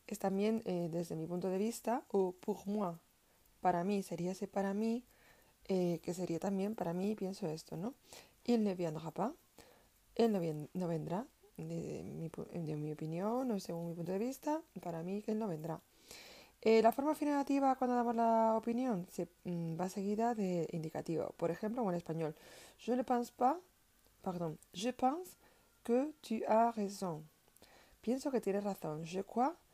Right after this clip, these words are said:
que c'est mauvais. Creo que es malo. Es je pense, eh, je crois, afirmativo, seguido de indicativo. Que tienes y que es malo.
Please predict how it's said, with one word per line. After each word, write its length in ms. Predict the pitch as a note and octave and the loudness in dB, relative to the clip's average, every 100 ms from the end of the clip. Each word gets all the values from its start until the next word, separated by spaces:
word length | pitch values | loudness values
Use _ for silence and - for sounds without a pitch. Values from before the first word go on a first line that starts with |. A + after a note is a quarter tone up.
| _ _ _ _ - - - _ - | _ _ _ _ -20 -20 -20 _ -6
que 140 | A3 | -4
c'est 200 | G#3+ A#3 | -2 0
mauvais. 380 | G#3+ F#3+ E3 - | 0 0 -2 -6
Creo 300 | - F3+ C4+ | -4 -2 -2
que 120 | - | -2
es 100 | E3 F3 | -4 0
malo. 380 | A#3+ G#3+ - - | 2 2 0 -2
Es 380 | F3 F3+ - - | -4 -2 -8 -10
je 180 | E3 E3 | -8 -6
pense, 400 | - G#3+ A3 - - | -2 -2 -2 -8 -4
eh, 440 | E3 D#3+ D#3 D3+ | -2 -2 -2 -4
je 120 | D3+ E3 | -6 -10
crois, 380 | - A3+ C4+ F#4 | -2 0 0 -4
afirmativo, 640 | - E3 D#3+ - F#3 A#3 | -8 -6 -6 -4 -2 -2
seguido 300 | C4 E3 E3+ | -2 -4 -2
de 100 | G3+ | -2
indicativo. 640 | F#3+ D3+ - - E3+ D3 - _ - - - - - | -4 -6 -8 -4 -4 -4 -8 _ -20 -20 -20 -20 -16
Que 140 | - D#3+ | -6 -2
tienes 380 | F3+ G3 C4+ - | -2 -2 -4 -6
y 40 | |
que 280 | - E3 D#3+ | -4 -2 0
es 260 | F3 D#3 - | -2 -4 -6
malo. 340 | C3+ A2+ G3 | -12 -8 -8